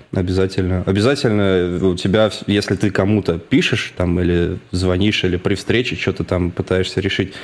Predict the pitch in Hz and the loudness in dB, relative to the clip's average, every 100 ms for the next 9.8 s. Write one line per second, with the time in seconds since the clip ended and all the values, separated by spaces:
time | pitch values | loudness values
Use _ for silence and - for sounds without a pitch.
0 | - - 101 98 104 120 - 98 90 95 | -16 -2 0 2 2 0 2 2 2 2
1 | 104 104 110 82 90 95 - 90 107 104 | 2 2 2 2 2 2 0 2 2 2
2 | 98 90 92 104 - - - - 90 92 | 0 0 -2 -4 -6 -16 -10 -6 -2 0
3 | 92 95 87 - - _ _ 110 110 123 | 0 0 -2 -6 -20 _ _ 2 4 4
4 | 101 87 101 113 120 - 113 98 98 120 | 2 0 0 2 2 0 0 0 0 0
5 | 131 95 85 - _ _ _ _ - - | 0 -2 -2 -8 _ _ _ _ -10 -8
6 | - - - - - 107 104 98 104 104 | -6 -6 -4 -4 -2 0 2 2 2 2
7 | 90 - - - - 113 98 92 92 - | 0 -4 -8 -6 0 2 2 0 -2 -6
8 | - - - - 113 110 101 101 104 107 | -18 -20 -6 -2 2 2 2 0 2 2
9 | 90 - - - 139 117 90 | 0 -4 -8 0 2 2 -2